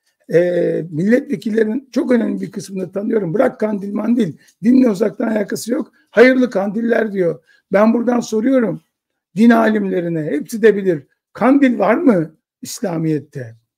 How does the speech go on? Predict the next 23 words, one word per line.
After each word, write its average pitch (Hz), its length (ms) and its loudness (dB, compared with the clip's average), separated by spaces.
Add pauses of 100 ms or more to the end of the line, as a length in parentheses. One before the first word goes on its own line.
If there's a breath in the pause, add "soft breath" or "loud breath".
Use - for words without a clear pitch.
(400)
Neyi 240 240 6
kutluyorsun? 214 540 0
Olmayan 427 420 0
bir 202 40 -2
şeyi 180 200 -6
kutluyorsun. 160 600 -10 (920)
Bu 226 100 -2
kadar, 165 460 -6 (400)
bu 208 140 -6
kadar 151 400 -6
tuhaf. 135 320 -8
Kandil 240 520 -2
diye 180 220 -4
dini 190 380 -4
bir 165 60 -12
şey 160 220 -12
yok 175 400 0
arkadaşlar. 156 800 -10 (540)
Kandil 339 480 -4
diye 320 160 0
bir 302 40 -10
şey - 200 -12
yok. 392 420 -2